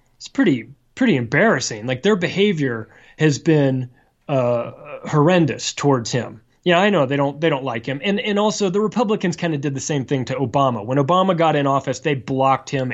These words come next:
everything he tried to do. They're like, "We're not having this." And, you know, they, they, they played that game. But with Trump, it's a bit different. It's super personal, of course.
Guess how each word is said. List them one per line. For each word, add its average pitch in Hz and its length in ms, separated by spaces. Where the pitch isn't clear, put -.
everything 170 440
he 143 100
tried 139 240
to 123 60
do. 127 260
They're 139 160
like, 135 180
"We're 165 100
not 143 160
having 131 440
this." 123 320
And, 120 200
you 180 60
know, 135 140
they, 143 140
they, 147 360
they 160 380
played 170 320
that 135 240
game. 120 240
But 135 160
with 139 180
Trump, 233 360
it's 143 140
a 131 40
bit 156 400
different. 165 380
It's 143 160
super 233 440
personal, 120 600
of 110 100
course. 117 380